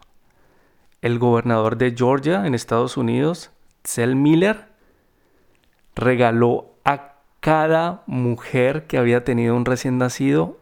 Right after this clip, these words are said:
un C D de Mozart. Esta información sobre este estudio entonces se fue replicando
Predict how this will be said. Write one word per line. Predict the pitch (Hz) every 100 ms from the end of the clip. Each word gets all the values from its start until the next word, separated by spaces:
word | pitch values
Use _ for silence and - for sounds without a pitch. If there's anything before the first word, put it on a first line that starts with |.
| -
un | 131
C | 120 139 131
D | 139 147 -
de | 127
Mozart. | 120 117 113 113 - 107 - - - _ _ _ -
Esta | 117 -
información | 139 131 123 117 127 117
sobre | 131 127
este | 120 -
estudio | 120 - 139 143 147 131
entonces | 120 120 117 117 131 127 - - _ _ _ _
se | -
fue | 117 120
replicando | 120 - 120 - 127 151 151 156 170